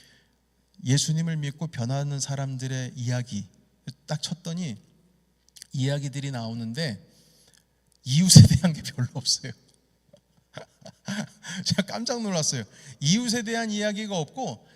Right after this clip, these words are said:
다 주님과의 관계 속에서 이야기고, 교회 안에서 내가 변화가 돼가지고 열심히 봉사하고 일했다, 이, 이게 많고, 내 마음에 기쁨이 많아졌다,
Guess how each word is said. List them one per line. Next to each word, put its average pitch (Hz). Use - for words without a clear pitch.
다 190
주님과의 214
관계 170
속에서 170
이야기고, 147
교회 165
안에서 160
내가 143
변화가 143
돼가지고 131
열심히 143
봉사하고 123
일했다, 120
이, 117
이게 131
많고, 131
내 120
마음에 135
기쁨이 143
많아졌다, 123